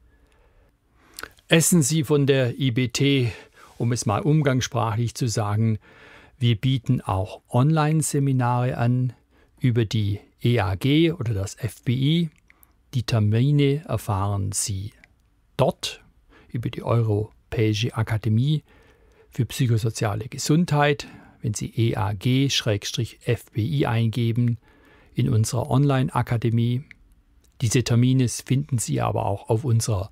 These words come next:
Homepage w w w punkt i b t minus verein punkt d e. Und Sie können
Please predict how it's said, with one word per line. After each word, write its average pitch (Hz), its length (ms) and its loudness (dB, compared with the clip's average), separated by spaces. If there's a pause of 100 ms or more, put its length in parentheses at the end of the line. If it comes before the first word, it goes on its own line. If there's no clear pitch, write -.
(400)
Homepage 139 720 2 (140)
w 104 260 0
w 101 180 0
w 135 200 2
punkt 139 480 -2 (100)
i 123 80 2
b 107 160 0
t 127 360 0
minus 113 380 0
verein 101 520 -2
punkt - 20 -4
d 139 440 2
e. 165 60 -2 (1700)
Und 220 460 4 (540)
Sie - 160 0
können 156 440 2